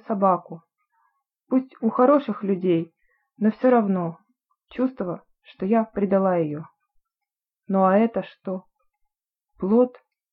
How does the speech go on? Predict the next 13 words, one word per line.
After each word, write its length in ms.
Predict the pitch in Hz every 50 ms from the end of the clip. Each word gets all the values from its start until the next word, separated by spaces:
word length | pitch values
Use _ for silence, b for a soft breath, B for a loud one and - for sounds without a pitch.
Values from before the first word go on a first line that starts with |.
| _ _ _ _ _ _ _ _ _ _ _ _ _ _ _ -
Никогда 540 | 180 185 - - 208 196 196 220 247 254
в 80 | 247 226
жизни 560 | 196 208 208 202 185 170 170 160 156 160 165 _ _ _ _ _ _ _ _ _ _ _ _
ни 140 | - 208 226
от 140 | 240 240 240
кого 520 | - 226 226 202 190 185 165 160 160 _ _ _ _
я 200 | - 180 180 180
не 140 | 175 165 165
слышала, 580 | - - 233 277 277 - - 185 165 160 165 _ _ _ _ _ _ _ _
что 320 | _ - - _ - 170 170
аборт — 440 | 165 170 190 233 247 240 240 - - _ _ _ _ _
это 200 | - 202 - 196
плохо. 640 | 190 - - 202 202 202 196 185 - - 160 160 -